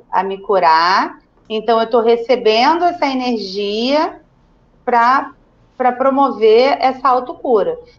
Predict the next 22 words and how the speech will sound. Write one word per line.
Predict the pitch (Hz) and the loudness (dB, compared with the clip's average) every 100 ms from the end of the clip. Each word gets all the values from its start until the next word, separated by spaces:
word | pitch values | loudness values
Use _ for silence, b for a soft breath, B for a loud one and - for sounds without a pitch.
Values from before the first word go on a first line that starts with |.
| _ | _
Se | - | -4
eu | 339 339 | -2 2
não | 359 466 | 2 2
desejo | 466 403 254 262 262 240 | 4 2 2 2 2 2
me | 233 220 | -4 -2
curar, | 208 175 196 262 277 175 139 _ _ _ _ | 0 2 2 2 2 -2 -6 _ _ _ _
se | 240 | 0
eu | 226 | 2
tenho | 247 277 | 2 2
algum | 262 277 339 | 2 0 -2
ganho | 254 240 254 294 262 190 165 - | 2 4 4 2 0 -4 -10 -10
em | 214 | -6
não | 208 202 214 208 185 165 170 _ _ _ | -2 2 2 0 -2 -8 -18 _ _ _
me | 185 190 | -8 -8
curar, | 190 185 170 185 269 277 - - _ _ _ - | -2 2 2 2 2 0 -2 -12 _ _ _ -6
não | 370 392 | -2 0
tem | 440 427 | 0 2
nada | 359 381 370 349 | 2 2 0 -4
que | 285 | -4
possa | 262 247 240 | 0 0 -2
ser | 233 214 | -2 -4
feito | - 202 190 190 190 160 | -2 -2 0 -2 -6 -12